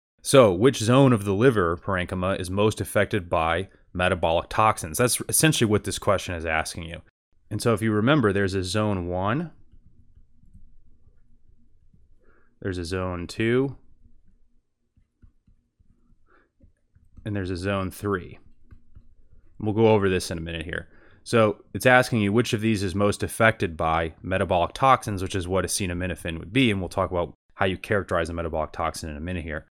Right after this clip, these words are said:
So the answer is zone three, answer choice A here. All right, guys, we're gonna take a quick break from the case right now to let you know that Da Vinci Cases is brought to you by Da Vinci Academy,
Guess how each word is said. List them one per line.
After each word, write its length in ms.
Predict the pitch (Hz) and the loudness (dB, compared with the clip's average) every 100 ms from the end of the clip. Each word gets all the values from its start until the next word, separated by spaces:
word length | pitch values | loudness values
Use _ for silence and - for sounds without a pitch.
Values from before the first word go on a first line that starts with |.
| _ - | _ -4
So 220 | 117 107 | 0 2
the 180 | 110 139 | 4 4
answer 260 | 143 113 | 4 2
is 440 | 92 90 90 - - _ _ _ 95 | 2 2 -2 -8 -12 _ _ _ -2
zone 240 | 101 92 | -2 -2
three, 340 | 95 95 - - _ _ _ - | -4 -6 -6 -18 _ _ _ -10
answer 160 | 87 80 | -10 -8
choice 260 | 95 82 - | -8 -8 -6
A 240 | 92 85 | -6 -4
here. 260 | 82 80 - _ _ _ _ _ _ _ _ - | -8 -12 -16 _ _ _ _ _ _ _ _ 2
All 140 | 156 | 4
right, 120 | 113 | 4
guys, 280 | 101 101 - | 0 -4 -2
we're 80 | 147 | -2
gonna 120 | 143 | -2
take 180 | 131 107 | -2 -2
a 40 | |
quick 300 | 104 156 151 | -2 -4 -2
break 240 | 127 123 101 | 0 0 -2
from 100 | 101 | -6
the 80 | |
case 380 | 95 - 107 - | -6 -6 -6 -4
right 160 | 92 82 | -6 -6
now 300 | 85 85 - _ _ | -8 -10 -12 _ _
to 120 | - | -2
let 220 | 123 139 135 | 0 2 0
you 40 | |
know 120 | 123 | 0
that 140 | 113 101 | 0 -4
Da 60 | |
Vinci 340 | - 160 - 185 | -6 -6 -4 -6
Cases 560 | - 101 87 80 80 - _ - | -4 -4 -4 -10 -14 -18 _ -12
is 100 | 98 | -4
brought 320 | 120 127 - | 0 0 0
to 80 | 127 | -2
you 60 | |
by 180 | 104 101 | 0 -2
Da 100 | 90 | -4
Vinci 380 | 85 107 - 101 | -6 -6 -4 -8
Academy, 580 | - 92 80 73 - | -8 -10 -10 -10 -20